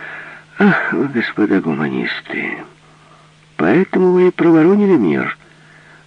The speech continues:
«Ладно», — сказал он, оканчивая разговор. «Ответ вы получите через полковника Гарднера». Он пошел к двери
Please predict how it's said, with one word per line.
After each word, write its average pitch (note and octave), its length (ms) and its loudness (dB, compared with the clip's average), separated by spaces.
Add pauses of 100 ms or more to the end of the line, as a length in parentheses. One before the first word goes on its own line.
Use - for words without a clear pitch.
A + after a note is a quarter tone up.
(720)
«Ладно», — - 460 -2 (960)
сказал F2 360 -2
он, F#2+ 140 0
оканчивая C#2+ 500 -4
разговор. D2 400 -2
«Ответ - 380 0 (360)
вы - 200 0
получите G#2 520 0
через F#2+ 320 -2
полковника - 540 -4
Гарднера». - 520 -8 (580)
Он G#2+ 160 0
пошел G2+ 380 2
к E2 100 -6
двери D3+ 380 2